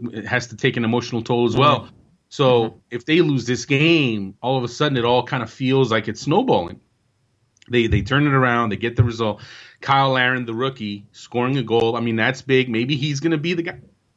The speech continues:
Speaker 1: Maybe he can be the guy. Maybe he can be the guy. Uh, it's probably a lot to ask for a rookie, but he, he, he has shown the talent that, that made him the number one overall pick.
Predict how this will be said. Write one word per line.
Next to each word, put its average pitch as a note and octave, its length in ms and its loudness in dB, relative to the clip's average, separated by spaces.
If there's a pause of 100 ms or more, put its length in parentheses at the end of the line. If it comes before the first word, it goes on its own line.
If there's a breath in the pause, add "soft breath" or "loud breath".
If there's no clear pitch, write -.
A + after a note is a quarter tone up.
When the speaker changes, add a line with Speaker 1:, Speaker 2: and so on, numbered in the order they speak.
(180)
Speaker 1:
Maybe E3+ 220 4
he G#3+ 80 6
can A3 140 0
be A#3+ 80 0
the A#3+ 100 0
guy. C#4+ 260 -2
Maybe B2+ 240 0
he E3+ 80 4
can D#3+ 140 -2
be D3+ 100 0
the D3+ 100 2
guy. C#3+ 420 2 (440 loud breath)
Uh, A2 580 4
it's C3+ 120 -2
probably C#3 260 2
a A#2+ 60 2
lot A2+ 160 0
to A2 80 -10
ask A#2 340 -2 (140)
for C#3+ 140 -8
a - 20 -2
rookie, C#3 240 -8
but A#2+ 160 -6
he, G#2+ 160 -10
he, B2+ 180 -6
he D#3 320 0
has D#3+ 160 2
shown B2+ 500 2 (840 soft breath)
the A#2 80 -2
talent B2 400 -2
that, A2+ 320 0
that A2+ 180 0
made B2 220 2
him D3 80 -2
the C#3 80 -2
number C#3+ 180 0
one D3 140 0
overall D3+ 260 -2
pick. F#3+ 180 0